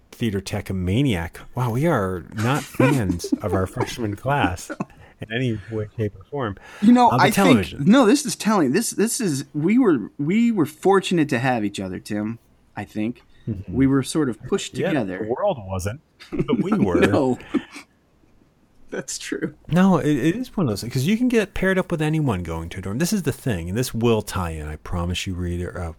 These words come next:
Speaker 1: reader, listener, reader of show notes, listener of podcasts, this is going somewhere. We were fortunate because freshman year, coming to the school, not knowing, did you know anyone prior to, to
Speaker 2: At
Speaker 1: arriving?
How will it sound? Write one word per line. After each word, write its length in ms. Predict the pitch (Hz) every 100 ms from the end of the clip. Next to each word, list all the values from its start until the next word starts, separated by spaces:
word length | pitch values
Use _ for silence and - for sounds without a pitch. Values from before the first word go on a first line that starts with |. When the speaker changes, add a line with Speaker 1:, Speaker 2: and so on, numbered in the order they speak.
| -
Speaker 1:
reader, 380 | 104 95 80 82
listener, 400 | 104 - 85 87
reader 260 | 117 143
of 120 | 139 -
show 200 | 139 127
notes, 280 | 120 -
listener 320 | 107 104 113 104
of 80 | -
podcasts, 520 | 101 101 101 95 -
this 160 | 104
is 80 | 110
going 280 | 101 101 98
somewhere. 380 | 104 95 92 90 - - - - - -
We 160 | 143
were 220 | 202 196 127
fortunate 400 | 95 85 92 73
because 320 | 95 110 101
freshman 420 | - 156 - 135
year, 340 | 113 98 95 - - _
coming 260 | - 123 139
to 60 | 131
the 60 |
school, 280 | - - 104
not 220 | 98 110
knowing, 260 | 104 95 92 -
did 160 | 107 104
you 80 | 170
know 160 | 208
anyone 580 | - 101 110 131 143 160 -
prior 560 | - 113 101 113 147 131 - _ - - _ -
to, 180 | 120 82
to 200 | - 117
Speaker 2:
At 140 | 117
Speaker 1:
arriving? 360 | 104 123 151